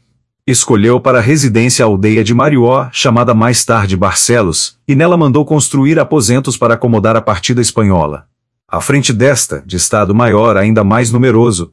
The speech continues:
partiu de Cádiz, José de Iturriaga, a treze de janeiro do mesmo ano, e chegou ao Orinoco aos fins de julho. Em mil setecentos e cinquenta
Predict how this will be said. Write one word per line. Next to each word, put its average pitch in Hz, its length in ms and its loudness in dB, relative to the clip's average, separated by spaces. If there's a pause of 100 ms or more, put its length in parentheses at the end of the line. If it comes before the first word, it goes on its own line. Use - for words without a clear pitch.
(140)
partiu - 320 -4
de 107 80 -4
Cádiz, 127 560 -4 (360)
José 120 460 0
de 120 120 0
Iturriaga, 98 760 -2 (540)
a 90 100 -4
treze 143 520 0
de 107 160 0
janeiro 117 480 2
do 110 100 0
mesmo 113 380 0
ano, 143 320 0 (320)
e 156 60 -2
chegou 135 320 0
ao 131 100 4
Orinoco 139 440 2
aos 113 180 0
fins 107 220 0
de 98 100 0
julho. 80 400 -2 (600)
Em 143 120 0
mil 135 400 0
setecentos 110 720 -2
e 104 60 0
cinquenta 135 680 0